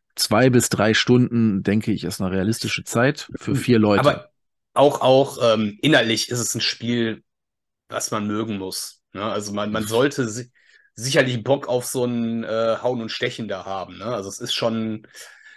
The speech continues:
Speaker 2: da spielt man nicht friedlich nebeneinander her. Das ist schon wirklich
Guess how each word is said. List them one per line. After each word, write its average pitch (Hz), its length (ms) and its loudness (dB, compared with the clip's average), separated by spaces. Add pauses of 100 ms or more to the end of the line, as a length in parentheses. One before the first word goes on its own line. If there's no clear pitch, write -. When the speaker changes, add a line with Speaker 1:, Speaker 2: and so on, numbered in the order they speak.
(340)
Speaker 2:
da 113 100 -4
spielt 165 280 -4
man 147 100 -2
nicht 151 160 -6
friedlich 139 380 -6
nebeneinander 131 420 0
her. 110 300 -2 (240)
Das - 300 -8
ist - 180 -8
schon 113 680 -2
wirklich - 760 -8